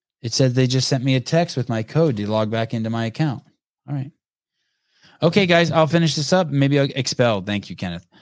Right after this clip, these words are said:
Um, look at all the expelled. Wow, you guys are fast. Brandon Waddell, Dick Butter, Jeez Louise, Jeez Louise,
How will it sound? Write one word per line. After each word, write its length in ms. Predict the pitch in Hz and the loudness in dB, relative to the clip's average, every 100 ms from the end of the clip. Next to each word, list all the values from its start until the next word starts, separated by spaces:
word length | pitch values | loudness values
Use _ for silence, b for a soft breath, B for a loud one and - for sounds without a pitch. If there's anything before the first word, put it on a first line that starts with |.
| B - | B 0
Um, 220 | 143 139 | 0 2
look 320 | 135 156 170 | 0 0 0
at 100 | 123 | -2
all 240 | - 131 | 0 0
the 180 | 147 113 | 2 0
expelled. 680 | 101 - - 110 131 110 87 | -2 -6 -4 0 0 0 -2
Wow, 220 | 104 131 | -2 0
you 180 | 107 113 | 0 2
guys 220 | 131 104 | 2 0
are 80 | 87 | -2
fast. 760 | - 107 113 104 - - - - _ _ 98 | -8 -6 -4 -4 -6 -8 -8 -16 _ _ -6
Brandon 240 | 98 92 | -2 -2
Waddell, 480 | 87 85 98 104 98 | -2 0 0 2 0
Dick 240 | 90 85 - | -4 -8 -2
Butter, 440 | 107 107 104 107 - _ _ _ _ _ 98 98 | 0 2 2 -2 -6 _ _ _ _ _ -20 -8
Jeez 540 | 101 104 113 117 117 | 0 4 4 4 2
Louise, 640 | 120 120 107 117 139 147 135 | 2 4 4 4 4 2 0
Jeez 320 | 113 117 113 | 2 2 2
Louise, 520 | 113 113 123 143 | 2 4 2 0